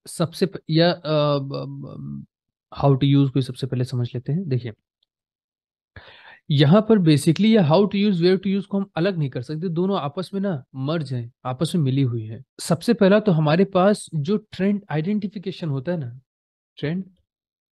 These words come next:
आइडेंटिफिकेशन, ये क्लियर होना चाहिए कि actually हमें करना क्या है,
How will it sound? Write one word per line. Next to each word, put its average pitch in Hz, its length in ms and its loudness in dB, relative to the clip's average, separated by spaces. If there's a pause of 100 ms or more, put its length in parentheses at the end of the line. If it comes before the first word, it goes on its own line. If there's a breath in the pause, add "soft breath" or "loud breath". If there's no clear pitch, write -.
(600)
आइडेंटिफिकेशन, 127 840 -2 (540)
ये 208 140 4
क्लियर 220 360 4
होना 123 220 2
चाहिए 117 320 -12 (520 loud breath)
कि - 220 0
actually 233 340 6
हमें 247 140 8 (180)
करना 175 340 6
क्या 120 200 0
है, 107 140 -8